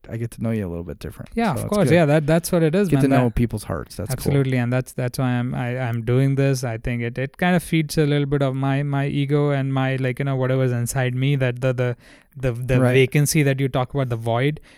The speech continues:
Speaker 2: it fills a little bit of that, and I think it, it gets me to sit down and, and talk to people in an elaborate setting, in, in a very calm, there's no pressure to be moving and hustling. There's no
Speaker 1: Yeah.
Speaker 2: pressure to be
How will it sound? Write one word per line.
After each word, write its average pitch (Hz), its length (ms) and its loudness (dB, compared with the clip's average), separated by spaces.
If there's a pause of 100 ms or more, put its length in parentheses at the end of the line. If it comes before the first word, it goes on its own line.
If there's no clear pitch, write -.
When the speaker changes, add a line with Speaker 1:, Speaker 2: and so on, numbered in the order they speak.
(120)
Speaker 2:
it 135 160 -6
fills 147 240 0
a 147 60 0
little 139 200 -2
bit 135 160 -2
of 123 120 -2
that, 147 320 -2
and 127 240 -4
I 123 140 -4
think 127 320 -6
it, 120 260 -8
it 131 160 -6 (260)
gets - 760 -10
me 143 180 0
to 131 160 -4
sit 127 300 -6
down 123 280 -2
and, 120 160 -6
and 120 320 -8
talk 117 280 -8
to 120 80 -8
people 117 380 -8
in 113 120 -8
an 113 220 -12
elaborate 113 680 -6
setting, 120 440 -8 (340)
in, 127 180 -6
in 123 200 -4
a 120 40 -4
very 123 220 -2
calm, 120 460 -4
there's 117 240 -2
no 123 160 -2 (120)
pressure 120 540 -4 (360)
to 120 100 -4
be 113 180 -2
moving 113 560 -4
and 110 140 -8
hustling. 117 560 -10
There's 117 140 -2
no 131 140 2
Speaker 1:
Yeah. 127 40 2
Speaker 2:
pressure 120 440 -4
to 117 140 -10
be 113 180 -8